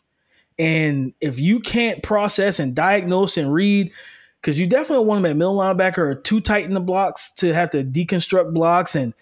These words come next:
stack and shed and all this type of stuff. No, you wanna let him free flow. So it's a lot of different things that I'm looking forward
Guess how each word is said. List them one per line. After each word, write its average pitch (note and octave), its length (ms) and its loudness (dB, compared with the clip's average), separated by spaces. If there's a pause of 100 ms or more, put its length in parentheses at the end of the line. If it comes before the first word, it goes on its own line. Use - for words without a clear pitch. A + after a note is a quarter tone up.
(200)
stack - 460 0
and D3+ 160 -2
shed F#3 400 2
and D#3+ 160 0
all F#3 160 2
this F#3+ 140 0
type F#3 180 -2
of F3 80 -2
stuff. F#3+ 220 2
No, E3 140 2
you E3+ 140 2
wanna G3+ 200 0
let F#3+ 180 0
him F3+ 80 0
free G#3 320 -2
flow. C#3 300 -4
So D3+ 340 0 (480)
it's G#3+ 140 2
a F#3+ 40 4
lot A3+ 220 2
of A3 60 0
different G3+ 320 0
things G#3 240 0
that E3+ 100 2
I'm E3+ 180 0
looking E3+ 240 0
forward F3+ 360 2